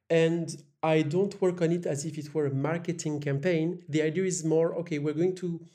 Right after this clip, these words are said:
to show pictures to people. What will they feel? What will they understand? It, does it make sense? Um,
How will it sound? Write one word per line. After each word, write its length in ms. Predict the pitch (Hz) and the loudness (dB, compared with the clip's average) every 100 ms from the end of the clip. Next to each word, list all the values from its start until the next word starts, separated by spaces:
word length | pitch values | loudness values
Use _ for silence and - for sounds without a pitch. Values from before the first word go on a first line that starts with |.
| _ _ - | _ _ -14
to 120 | 160 | -6
show 680 | - - 160 160 156 156 156 | -4 0 2 2 0 -4 -6
pictures 480 | 208 202 - 185 190 | -8 -6 -2 -2 -2
to 100 | 165 | -6
people. 540 | 170 165 175 214 - - - - _ _ | -4 -2 0 -2 -2 -16 -20 -20 _ _
What 340 | 151 196 196 | 0 0 0
will 100 | 190 | -2
they 240 | 170 170 160 | 0 0 0
feel? 560 | - - 190 147 120 - - | -6 -2 0 2 0 -6 -18
What 360 | 151 170 175 - | 0 0 0 -2
will 200 | 175 170 | 0 0
they 580 | 156 156 156 151 147 147 | 0 0 2 0 -4 -4
understand? 840 | 156 143 139 - 196 214 214 208 - - _ - | -2 0 -2 0 2 2 0 -4 -14 -20 _ -6
It, 200 | 180 175 | -4 0
does 200 | 165 156 | 0 -2
it 140 | - | -4
make 160 | 139 143 | -4 -4
sense? 680 | - 190 254 - - - - _ _ _ - - | 0 2 2 -2 -4 -6 -10 _ _ _ -14 -6
Um, 500 | 147 147 143 139 | -4 0 0 2